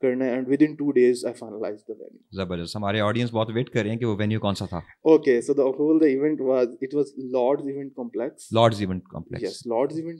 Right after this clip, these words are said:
Speaker 1: Complex।
Speaker 2: डिफेंस रोड पे?
Speaker 1: डिफेंस रोड पे,
Speaker 2: जबरदस्त।
Speaker 1: डीएच के बिल्कुल
Speaker 2: बिल्कुल
Speaker 1: फ्रंट पे।
Speaker 2: ठीक।
Speaker 1: तो, uh, again, uh, it was my, uh, जब मैं लॉर्ड्स इवेंट गया हूँ, तो I was like, "यार, चलो, बहुत हो गया मजाक।"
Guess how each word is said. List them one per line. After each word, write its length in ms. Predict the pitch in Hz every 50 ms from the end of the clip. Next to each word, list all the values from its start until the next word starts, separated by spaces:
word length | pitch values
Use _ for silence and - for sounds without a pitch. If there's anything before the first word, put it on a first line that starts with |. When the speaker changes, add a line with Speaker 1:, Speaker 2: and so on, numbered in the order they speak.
| - 151
Speaker 1:
Complex। 280 | 135 120 120 120 113
Speaker 2:
डिफेंस 320 | 117 120 117 143 170 185 -
रोड 140 | 254 226 220
पे? 120 | - 220
Speaker 1:
डिफेंस 560 | 185 - - 143 - 135 - - 104 - - -
रोड 140 | 139 131 101
पे, 80 | 117
Speaker 2:
जबरदस्त। 240 | 110 104 - - -
Speaker 1:
डीएच 320 | - - 151 151 143 131 -
के 40 | 131
बिल्कुल 380 | 117 110 110 113 - 131 120 113
Speaker 2:
बिल्कुल 640 | 110 104 - - 104 - 107 117 95 - 104 95
Speaker 1:
फ्रंट 40 | 82
पे। 60 | 73
Speaker 2:
ठीक। 120 | 73 76 _ _ - - - - - - _ - -
Speaker 1:
तो, 220 | 160 160 160 156
uh, 920 | 147 156 151 147 143 139 139 131 - - - _ _ _ _ _ - 135 135
again, 340 | 151 156 170 180 180 170 -
uh, 360 | 135 139 131 135 131 131 117 - _ _ _ _ _ - 156 151
it 80 | 151 175
was 200 | 202 196 196 202 190
my, 180 | 190 185 175
uh, 580 | - - 147 147 143 139 143 143 143 139 135 139
जब 160 | 139 160 160 165
मैं 80 | 175
लॉर्ड्स 340 | 156 135 117 131 151 151 160
इवेंट 240 | 156 165 165 151 -
गया 160 | 131 120 135
हूँ, 320 | 170 165 143 147 - _ _ _ _ _ _ _ -
तो 200 | 127 123 127 131
I 40 | 131
was 140 | 147 143 143
like, 200 | 135 127 - 131
"यार, 340 | 123 123 117 117 117 - _ -
चलो, 340 | 113 - - - _ _ _ 131
बहुत 220 | 131 127 123 123
हो 100 | 117 107
गया 120 | 107 107 107
मजाक।" 340 | 110 - - - - _